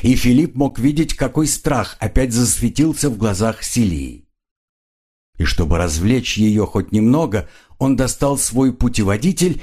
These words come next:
и развернул перед нею географическую карту. "Смотри сюда", сказал он. "Вот здесь находится наша хижина".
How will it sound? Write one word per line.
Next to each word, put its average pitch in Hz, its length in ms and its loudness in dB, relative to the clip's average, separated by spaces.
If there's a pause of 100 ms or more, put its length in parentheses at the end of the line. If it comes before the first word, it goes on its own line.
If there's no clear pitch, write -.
и 151 160 0
развернул 139 640 0
перед 120 300 2
нею 147 260 2
географическую 113 1040 -2
карту. - 540 -2 (840)
"Смотри - 400 0
сюда", 104 560 0 (400)
сказал 80 520 -2
он. 73 280 -4 (640)
"Вот 110 240 2
здесь 110 500 0
находится 123 600 0
наша 101 320 0
хижина". 90 640 -4